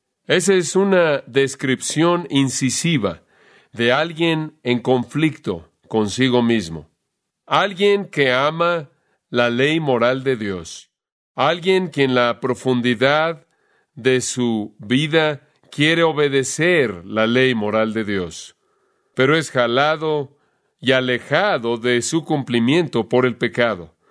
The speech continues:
el pecado que está en él. Es la experiencia personal de un alma en conflicto. Es una batalla, es una lucha que se lleva a cabo en el corazón. El conflicto es muy real,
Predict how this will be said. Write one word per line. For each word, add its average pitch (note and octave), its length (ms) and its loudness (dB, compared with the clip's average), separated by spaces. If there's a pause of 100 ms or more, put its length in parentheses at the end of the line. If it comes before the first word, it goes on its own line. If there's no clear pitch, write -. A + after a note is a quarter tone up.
(160)
el A#2+ 220 -2
pecado B2 680 -2
que A2+ 140 -8
está A#2 340 -2
en A2+ 160 -2
él. F#2+ 280 -6 (680)
Es F3 160 2
la F3+ 60 0
experiencia E3+ 600 0
personal D3+ 640 0
de B2 140 0
un C#3+ 240 0
alma B2 320 0
en G#2 80 -8
conflicto. A2+ 720 -4 (540)
Es B2 200 0
una C#3 200 4
batalla, C3+ 640 -2 (420)
es B2 140 -4
una D3 220 2
lucha D#3 560 -4
que A2+ 120 -4
se A#2 200 -4
lleva C#3+ 180 2
a B2+ 80 -4
cabo G#2+ 600 -4
en A2 180 -2
el A2+ 140 -2
corazón. G#2+ 600 -2 (920)
El B2+ 160 -2
conflicto D3+ 680 0
es B2+ 100 -4
muy A#2+ 140 0
real, A#2+ 640 -2